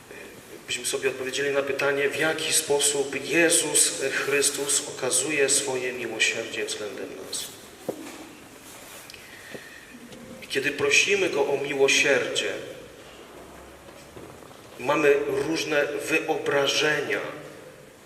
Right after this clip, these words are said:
w odniesieniu do tego, co On tak naprawdę miałby zrobić.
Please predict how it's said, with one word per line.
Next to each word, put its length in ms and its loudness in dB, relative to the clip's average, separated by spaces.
w 100 -10
odniesieniu 560 -2
do 80 -4
tego, 340 -2
co 280 2
On 160 2
tak 240 0
naprawdę 520 -2
miałby 360 -2
zrobić. 760 0